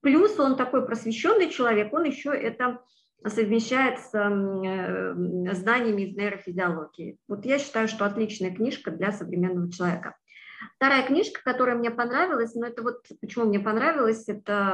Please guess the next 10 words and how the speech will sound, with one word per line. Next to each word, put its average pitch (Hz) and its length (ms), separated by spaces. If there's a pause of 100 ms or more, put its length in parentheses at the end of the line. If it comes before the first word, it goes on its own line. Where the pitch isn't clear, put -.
(160)
а, 180 680
учёные, 294 440
которые 208 340
мне 196 200
очень 190 260
нравятся, 196 480
это 180 380 (200)
Дэниел 196 540
Гоулман 175 500
и, 175 380